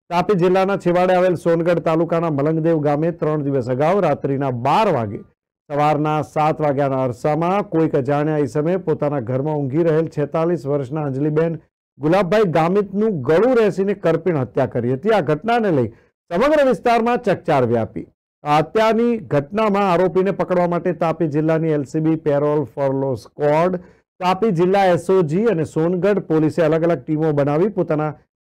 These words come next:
ખાનગી બાતમીદારો રોકી તા-, તપાસ આરંભી હતી, જેમાં જાણવા મળ્યું કે મરણ જનાર અંજલિબેનના પતિ ગુલાબભાઈની બે પત્નીઓ હતી અને કેટલાક કારણોસર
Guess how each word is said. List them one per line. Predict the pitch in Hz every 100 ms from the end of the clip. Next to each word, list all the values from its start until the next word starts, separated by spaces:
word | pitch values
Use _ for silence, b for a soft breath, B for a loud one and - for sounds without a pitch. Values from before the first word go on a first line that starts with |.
| -
ખાનગી | 190 233 254
બાતમીદારો | 180 170 160 165 156 143
રોકી | 120 175 185 202
તા-, | 202 156 160 226 _ -
તપાસ | 165 240 208 139
આરંભી | 123 110 107 110
હતી, | - -
જેમાં | 139 151 175 208
જાણવા | 143 151 202 202
મળ્યું | 156 147 160
કે | 190 208 214 - _ _ _ _ _ -
મરણ | 143 170 233 233
જનાર | 196 196 202 220
અંજલિબેનના | 202 151 160 170 175 208 202
પતિ | 185 170 175
ગુલાબભાઈની | 151 165 151 120 139 170 175 175
બે | 180 143 190 247
પત્નીઓ | 214 - 135 113 107
હતી | 110 214
અને | 226
કેટલાક | 196 185 196 196 196
કારણોસર | 180 202 208 190 180 185